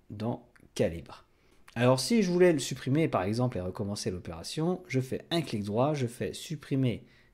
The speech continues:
le livre sélectionné. Voilà, ça me le supprime et je peux ensuite l'ajouter à nouveau. Voilà comment on organise un peu sa librairie. Sachant que j'ai fait un tutoriel complet de débutant sur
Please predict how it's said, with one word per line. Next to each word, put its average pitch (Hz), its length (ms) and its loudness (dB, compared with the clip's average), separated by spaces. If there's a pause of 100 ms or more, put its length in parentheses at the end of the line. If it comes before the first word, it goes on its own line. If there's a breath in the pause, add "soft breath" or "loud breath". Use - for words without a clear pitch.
le 143 140 4
livre 123 320 2
sélectionné. 131 760 -2 (800 soft breath)
Voilà, 104 640 -2
ça - 460 2
me 165 280 2
le 151 140 2
supprime 143 560 -2 (580 soft breath)
et 151 160 4
je 120 80 2
peux - 160 -4
ensuite 139 480 -4
l'ajouter 127 680 0
à 170 140 4
nouveau. 127 300 4 (1160)
Voilà 123 260 4
comment 131 280 4
on 123 80 4
organise 113 360 2
un 95 80 -4
peu 147 260 -2
sa - 320 0
librairie. 113 460 0 (400 loud breath)
Sachant 214 500 4
que 185 60 4
j'ai 143 160 4
fait 185 160 0
un 143 100 2
tutoriel 160 580 0
complet 180 600 0
de 131 300 -2
débutant 127 600 0
sur 131 380 -4